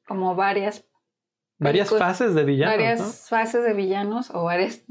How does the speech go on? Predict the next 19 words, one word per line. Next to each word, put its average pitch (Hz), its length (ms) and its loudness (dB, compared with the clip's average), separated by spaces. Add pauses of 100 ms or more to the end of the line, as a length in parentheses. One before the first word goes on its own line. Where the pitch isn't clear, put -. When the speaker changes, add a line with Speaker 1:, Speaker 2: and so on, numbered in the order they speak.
(160)
Speaker 1:
películas 190 560 -2
en 185 100 -6
<laughs> - 340 -2
esta 208 300 -2
película. 185 480 -4 (140)
Speaker 2:
Sí. - 100 -4 (380)
Speaker 1:
Entonces, 208 340 0
el, 185 320 -2
el, 165 760 -6 (540)
vamos 190 220 -6
a 214 40 0
decir 196 260 -2
como 190 260 -4
que 190 100 -6
el 175 100 -8
primer 190 380 0
villano 196 600 0
es 190 240 -6
el, 175 680 -2